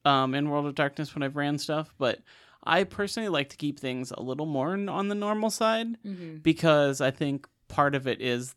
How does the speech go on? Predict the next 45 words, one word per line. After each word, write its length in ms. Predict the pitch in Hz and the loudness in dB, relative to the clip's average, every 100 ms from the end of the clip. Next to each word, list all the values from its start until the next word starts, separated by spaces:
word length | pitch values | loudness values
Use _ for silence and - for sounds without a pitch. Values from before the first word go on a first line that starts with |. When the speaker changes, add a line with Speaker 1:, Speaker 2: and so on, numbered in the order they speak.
| _ | _
Speaker 1:
you 160 | 113 113 | -6 -2
know, 140 | 107 | -2
them 260 | 110 120 120 | 0 0 2
discovering, 920 | 120 - 107 107 113 113 110 135 - - - | -2 -2 -2 0 0 0 -2 -6 -10 -10 0
"Oh, 220 | 170 127 | 4 4
there's 240 | 117 127 151 | 2 0 4
monsters 560 | 170 160 - 104 117 | 4 4 0 -6 -6
here," 260 | - 104 73 | -6 -4 -4
and 180 | - 127 | -4 0
having 320 | 127 117 117 | 0 0 -2
to 60 | 117 | -4
confront 500 | - 113 - 117 127 | -4 -4 0 0 2
that. 280 | 135 147 - - - _ - | 2 2 -4 -18 -20 _ -6
And 220 | 127 135 | 0 2
when 560 | 131 131 123 120 120 123 | 2 2 2 2 -2 2
the 140 | 117 | 0
whole 200 | 143 139 | 2 0
setting 460 | 131 131 120 127 131 | 2 2 4 4 2
is 140 | 120 | -2
just, 220 | - 120 - | -4 -2 0
like, 220 | 113 - | 0 2
dark 300 | 120 117 - | 2 2 0
and 120 | 117 | -4
bleak, 240 | 98 117 127 | -2 -4 -6
it's 140 | - | -8
like, 140 | - | -4
"What 100 | 139 135 | 0 0
are 60 | |
we 80 | 113 | 0
even 200 | - 76 | -2 -8
fighting 360 | - - 67 - | -8 -8 -10 -12
for?" 320 | - 165 151 _ - - - _ _ | -12 -14 -16 _ -20 -20 -20 _ _
It 160 | 139 143 | 2 4
is 160 | 135 | 4
a 60 | 139 | 4
little 260 | 131 131 127 | 4 2 0
de-, 200 | 127 127 - | -2 -8 0
can 160 | 143 | 0
be 100 | 131 | 2
a 60 | 127 | 2
little 200 | 127 120 | 2 0
de-incentivizing. 1160 | 127 120 117 113 117 90 104 - 123 131 139 139 | -2 -2 0 0 -2 -4 -6 2 4 4 2 2
So 160 | 147 | 4
I 60 | 131 | 4
think 360 | 151 151 - | 4 -4 -8